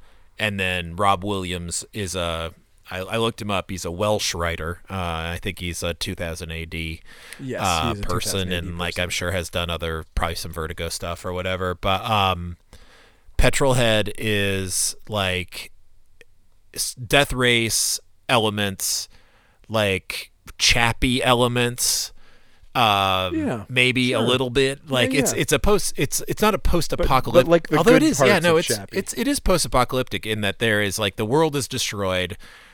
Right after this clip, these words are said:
Speaker 1: There are several city kind of bubbles where humans live, and that's the only place where humans live.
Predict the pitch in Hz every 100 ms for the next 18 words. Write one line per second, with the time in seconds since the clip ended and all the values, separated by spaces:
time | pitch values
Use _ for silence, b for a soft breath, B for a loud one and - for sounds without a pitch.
0 | B 117 110 107 101 98 104 - - 135
1 | 135 127 - - 131 120 117 110 110 113
2 | - - 117 107 87 90 110 107 101 87
3 | 82 - 104 98 92 - 127 110 107 104
4 | - - - 120 120 107 101 101 101 101
5 | - 110 113 - 120 - 113 120 110 104
6 | 90 92 92 87